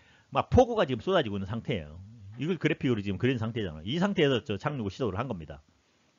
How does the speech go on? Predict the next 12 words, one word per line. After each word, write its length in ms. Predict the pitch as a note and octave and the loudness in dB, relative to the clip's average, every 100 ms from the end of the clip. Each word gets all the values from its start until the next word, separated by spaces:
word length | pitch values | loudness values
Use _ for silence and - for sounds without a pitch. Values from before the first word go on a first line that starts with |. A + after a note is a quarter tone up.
| - | -20
착륙을 340 | - D#3 C#3 B2+ | -10 -6 -2 -4
시도하다가 580 | - C#3 A#2+ A#2 D3+ - - _ | 2 2 4 4 4 0 -12 _
결국 260 | A#2+ A#2+ | 2 6
이렇게 200 | A2+ G#2 | 4 4
넘어져서 420 | G#2 G#2+ G#2 F#2 G2+ | 2 4 4 2 2
여기에서 340 | G2 F#2+ G#2+ - _ _ _ _ _ _ _ _ _ _ _ - - | 2 0 -2 -6 _ _ _ _ _ _ _ _ _ _ _ -20 2
두동강이 360 | D3 D3 G#2+ | 6 8 6
난 300 | F2+ D#2 D2+ E2+ | 4 0 -6 2
이런 260 | B2 D3+ | 8 8
사-, 240 | F#2+ B2 - _ _ _ | 8 -2 -4 _ _ _
사건입니다. 720 | C3 B2+ G2+ D#2 C#2+ D#2 C#3+ - _ _ _ - - - _ | 0 0 -4 -6 -10 -8 -8 -10 _ _ _ -20 -20 -20 _
그런데 540 | A3 A3+ D#3+ G#3+ E2+ | 4 6 6 6 2